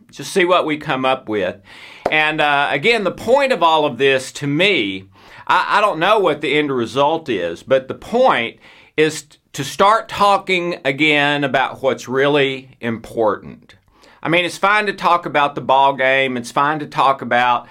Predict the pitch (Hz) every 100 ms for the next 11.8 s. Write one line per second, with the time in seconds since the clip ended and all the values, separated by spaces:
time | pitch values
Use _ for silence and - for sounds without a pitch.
0 | - - - 143 139 135 131 113 95 -
1 | 151 135 135 131 131 127 - 107 101 101
2 | - - - - 113 107 104 95 95 95
3 | 98 - _ - - 160 143 139 165 175
4 | 165 156 147 147 151 147 147 139 139 139
5 | 139 120 110 107 127 165 160 151 147 135
6 | 123 127 127 175 - - 165 165 - 180
7 | 190 131 78 - _ - - - - -
8 | - 160 175 160 - - 170 - 196 208
9 | 262 - 202 175 - 147 117 113 - -
10 | 135 123 - _ _ 110 131 135 160 151
11 | 147 131 117 117 117 113 55 -